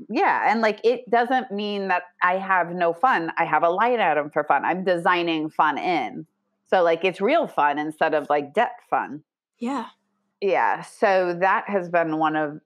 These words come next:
Speaker 1: uh, another relationship that's been really incredible to be able to evolve. And,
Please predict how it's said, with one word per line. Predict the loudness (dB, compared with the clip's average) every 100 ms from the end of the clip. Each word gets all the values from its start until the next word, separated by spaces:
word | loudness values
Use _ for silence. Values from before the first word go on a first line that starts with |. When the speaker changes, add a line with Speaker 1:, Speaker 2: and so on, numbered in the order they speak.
| -2
Speaker 1:
uh, | 0 0
another | 0 0 2 2 2
relationship | 2 0 -2 -6 -12 -8 -10 -8
that's | -12 -8
been | -6 -6
really | -4 -4 -4 -6 -6
incredible | -6 -6 -2 0 2 2 0 -2 -4
to | 0 0 0
be | 0
able | 0 0 -2
to | -4 -4
evolve. | -2 0 2 0 -2 -6 -6
And, | -6 -6